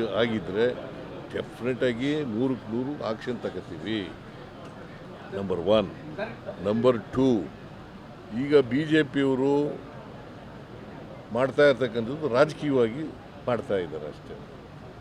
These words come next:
ಸಿ, ಇಲ್ಲಿ ಬಂದು ಪ್ರತಿಭಟನೆ ಮಾಡ್ತೀವಿ, ಎಲ್ಲ ನಮ್ಮ ಮನೆ ಬು-, ಮುತ್ತಿಗೆ ಹಾಕಿದ್ರು, ಆಮೇಲೆ ಬೆಂಗಳೂರಿನಲ್ಲಿ ಪ್ರತಿಭಟನೆ ಮಾಡಿದ್ರು. ಈಗ ರಾಜಕೀಯವಾಗಿ ಅವರು ಮಾಡ್ತಾ ಇದ್ದಾರೆ,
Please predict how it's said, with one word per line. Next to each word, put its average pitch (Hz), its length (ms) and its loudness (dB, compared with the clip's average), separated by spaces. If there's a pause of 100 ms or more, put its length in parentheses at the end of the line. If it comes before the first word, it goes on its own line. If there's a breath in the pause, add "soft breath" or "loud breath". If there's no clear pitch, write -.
(220)
ಸಿ, - 160 -6
ಇಲ್ಲಿ 117 200 -2
ಬಂದು 123 220 4
ಪ್ರತಿಭಟನೆ 113 520 -2
ಮಾಡ್ತೀವಿ, 110 380 -2
ಎಲ್ಲ 107 140 -2
ನಮ್ಮ 107 140 2
ಮನೆ 117 200 6
ಬು-, 117 140 -2 (340)
ಮುತ್ತಿಗೆ 113 340 0
ಹಾಕಿದ್ರು, 104 540 0 (220)
ಆಮೇಲೆ 110 360 2 (720)
ಬೆಂಗಳೂರಿನಲ್ಲಿ 110 540 0
ಪ್ರತಿಭಟನೆ 104 460 -4 (100)
ಮಾಡಿದ್ರು. 104 380 -2 (840)
ಈಗ 139 120 -2 (1040)
ರಾಜಕೀಯವಾಗಿ 151 680 4 (100)
ಅವರು 135 200 4 (120)
ಮಾಡ್ತಾ 113 380 4
ಇದ್ದಾರೆ, 95 260 0